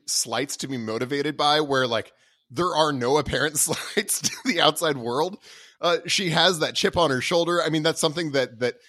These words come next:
that, like, you know, folks like LeBron James and Michael Jordan have been, like, known for having. I think that's the space that she is occupying in terms of women's soccer.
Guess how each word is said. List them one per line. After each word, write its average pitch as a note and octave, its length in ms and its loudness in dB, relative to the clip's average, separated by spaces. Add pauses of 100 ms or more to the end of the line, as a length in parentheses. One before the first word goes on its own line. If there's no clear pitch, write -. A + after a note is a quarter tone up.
(220)
that, C3 260 -4
like, A2+ 300 -2
you C#3+ 180 -4
know, G#2+ 80 -2
folks - 240 -4
like E3 140 -4
LeBron C#3+ 480 -4
James B2 400 0
and A#2 80 -6
Michael D3+ 240 2
Jordan B2+ 400 -2
have G#2 160 -6
been, A2+ 340 -2
like, G#2+ 240 -2
known C3 460 0
for C3 120 -4
having. B2 400 0 (1000)
I B3+ 140 4
think C4+ 240 -2
that's G#3 240 -2
the F3+ 160 -2
space C4+ 340 0
that F3+ 160 -4
she F3+ 440 -6 (100)
is D3 360 -2
occupying C3+ 640 0
in A2+ 100 -4
terms D3+ 340 -2
of C3 340 -4
women's C3 380 -2
soccer. - 380 -4